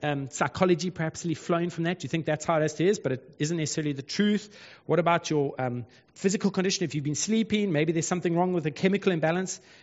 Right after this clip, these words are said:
And your further response will be like, "No, it's all the devil."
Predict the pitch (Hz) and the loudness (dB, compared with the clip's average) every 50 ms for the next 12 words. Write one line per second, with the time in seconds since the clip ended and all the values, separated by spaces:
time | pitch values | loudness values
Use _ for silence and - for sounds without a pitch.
0 | - _ _ - 131 135 139 143 156 160 143 - 185 175 165 165 160 - - 160 | -20 _ _ -4 -4 -2 0 0 0 0 0 0 2 2 2 2 0 0 -2 -4
1 | 151 - - 131 113 - - - 180 - - - - - - - 175 175 170 160 | -4 -4 -4 -6 -6 -6 -2 0 0 0 0 -4 -10 -8 -2 2 4 4 4 4
2 | 151 160 160 156 135 135 135 127 - | 6 6 6 6 6 4 0 -2 -4